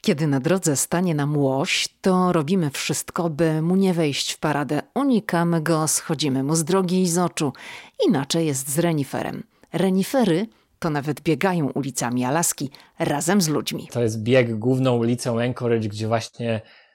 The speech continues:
Speaker 2: no, setki, może nawet tysiące ludzi startują w takim krótkim biegu główną ulicą.
Speaker 1: Bieg z reniferami to tradycja w Anchorage,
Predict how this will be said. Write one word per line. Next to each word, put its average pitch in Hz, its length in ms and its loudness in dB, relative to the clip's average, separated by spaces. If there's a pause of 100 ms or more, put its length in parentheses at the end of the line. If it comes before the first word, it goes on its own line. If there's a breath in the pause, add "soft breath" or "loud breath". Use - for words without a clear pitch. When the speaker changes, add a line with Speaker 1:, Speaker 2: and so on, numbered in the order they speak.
(120)
Speaker 2:
no, 127 100 -4
setki, 151 880 0
może 135 340 0
nawet 123 320 0
tysiące 123 500 -6
ludzi 117 460 -2 (320 soft breath)
startują 127 560 0
w 123 60 -10
takim 156 240 -4
krótkim 170 500 0
biegu 135 300 6
główną 135 360 0
ulicą. 127 560 0 (120)
Speaker 1:
Bieg 165 560 -2
z 160 140 0
reniferami 165 640 0
to 185 200 0
tradycja 175 720 0
w - 120 -12
Anchorage, 143 540 -2